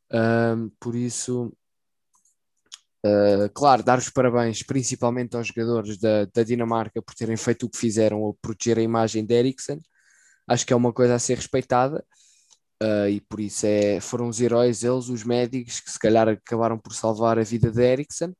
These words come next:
Ah, e pelo que tu disseste, já está no hospital, acho que já tirou fotos,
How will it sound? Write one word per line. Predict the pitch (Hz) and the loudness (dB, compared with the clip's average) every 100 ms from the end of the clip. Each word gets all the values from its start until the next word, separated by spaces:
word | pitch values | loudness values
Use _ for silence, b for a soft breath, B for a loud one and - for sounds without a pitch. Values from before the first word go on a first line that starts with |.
| b b b _ - | b b b _ -8
Ah, | 95 92 85 | -6 -4 -4
e | 87 90 | -4 -2
pelo | 120 120 | 0 0
que | 113 | -2
tu | 131 | -4
disseste, | 120 135 123 - | 0 2 2 0
já | 123 | 0
está | - | 0
no | 123 123 | -2 -4
hospital, | - 123 - 123 120 | -6 -10 -2 2 2
acho | 113 113 | 0 -4
que | - | -6
já | 117 | -6
tirou | - 120 117 | -2 -2 -2
fotos, | - 120 120 113 110 - | 0 0 0 -4 -8 -10